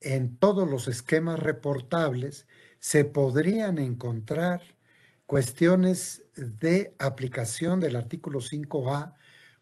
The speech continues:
porque no hay razón de negocios. Pues independientemente de que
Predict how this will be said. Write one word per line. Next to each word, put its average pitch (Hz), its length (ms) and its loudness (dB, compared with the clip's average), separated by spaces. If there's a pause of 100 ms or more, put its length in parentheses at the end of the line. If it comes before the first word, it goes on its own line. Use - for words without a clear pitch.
porque 175 420 8
no 143 160 4
hay 151 120 4
razón 123 640 -2
de 131 100 0
negocios. 135 880 -2 (800)
Pues 139 260 2
independientemente 156 1400 0 (100)
de 120 440 -4
que 123 500 -2